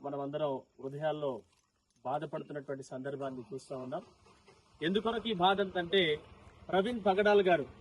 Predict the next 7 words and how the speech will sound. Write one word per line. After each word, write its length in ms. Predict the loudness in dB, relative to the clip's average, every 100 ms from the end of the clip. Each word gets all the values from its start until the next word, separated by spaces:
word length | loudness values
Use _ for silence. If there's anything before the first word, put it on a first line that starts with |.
| -8
మనందరికీ, 440 | -2 0 0 0 0
క్రైస్తవ 380 | 0 0 0
సమాజానికి 800 | 0 0 0 0 0 0 0 0 0
తెలుసు, 280 | -2 -2 0
రక్షణ 420 | -2 -2 -4 -2
ఛానల్ 340 | -2 -2 0 2
ద్వారా 300 | 4 4